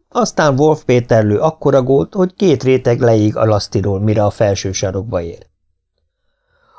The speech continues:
Augusztus tizenöt. Magyarország, Jugoszlávia, négy három.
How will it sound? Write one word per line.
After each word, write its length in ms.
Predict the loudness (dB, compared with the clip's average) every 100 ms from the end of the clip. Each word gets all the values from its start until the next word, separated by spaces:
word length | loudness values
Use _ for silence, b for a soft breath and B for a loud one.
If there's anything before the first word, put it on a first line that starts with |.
| b
Augusztus 640 | 0 2 0 0 -2 -2
tizenöt. 580 | -2 2 2 0 -4 _ -4
Magyarország, 680 | 0 2 2 0 0 -4 -2
Jugoszlávia, 840 | -2 0 0 2 2 2 0 -4 -4
négy 280 | 0 0 0
három. 420 | -2 -2 -6